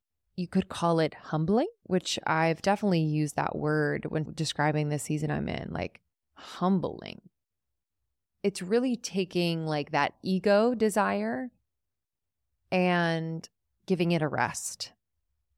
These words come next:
And it's been so liberating and so, such a relief, to be honest. And so as I'm navigating this, yes,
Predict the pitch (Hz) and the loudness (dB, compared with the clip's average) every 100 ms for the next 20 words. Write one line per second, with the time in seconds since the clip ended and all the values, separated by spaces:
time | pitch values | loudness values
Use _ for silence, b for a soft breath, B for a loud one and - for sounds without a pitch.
0 | - 175 165 160 156 156 151 - _ _ | -2 0 2 0 0 -2 -6 -10 _ _
1 | _ _ _ _ - 180 - 190 185 175 | _ _ _ _ -4 -4 0 2 2 2
2 | 190 185 170 185 170 87 85 80 - 190 | 2 2 2 0 0 -2 -4 -8 -8 -6
3 | 185 214 208 196 185 - - 220 233 165 | -2 0 2 2 -2 -4 -2 0 2 2
4 | 151 151 160 196 - - - - - 156 | 0 0 0 0 -2 -8 -14 -12 -4 0
5 | 151 151 90 160 - - - _ _ 185 | 0 0 -2 -6 -8 -10 -16 _ _ 2
6 | 185 180 185 175 170 165 - _ _ _ | 2 4 6 6 6 2 0 _ _ _
7 | _ - 190 202 185 175 165 170 170 156 | _ 2 4 4 4 4 2 2 0 0
8 | 147 143 139 135 - - - - _ _ | 0 -4 -4 -4 -6 -8 -10 -14 _ _
9 | _ _ _ _ _ _ _ _ _ 202 | _ _ _ _ _ _ _ _ _ 2
10 | 202 165 - - | 2 0 -8 -10